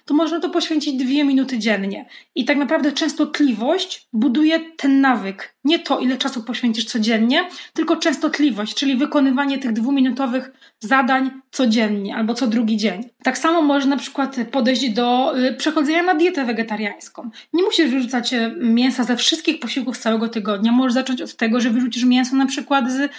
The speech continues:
co drugiego posiłku albo z pięćdziesięciu procent wszystkich posiłków w tygodniu.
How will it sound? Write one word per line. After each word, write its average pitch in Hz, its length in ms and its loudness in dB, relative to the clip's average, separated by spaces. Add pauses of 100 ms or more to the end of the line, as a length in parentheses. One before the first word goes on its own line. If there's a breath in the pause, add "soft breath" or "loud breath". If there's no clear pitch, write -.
(120)
co - 120 -4
drugiego 262 380 2
posiłku 208 600 -4 (220 loud breath)
albo 220 220 2
z 247 60 -4
pięćdziesięciu 269 480 2
procent 269 440 0
wszystkich - 380 -6
posiłków 220 480 -2
w - 20 -20
tygodniu. 202 460 -4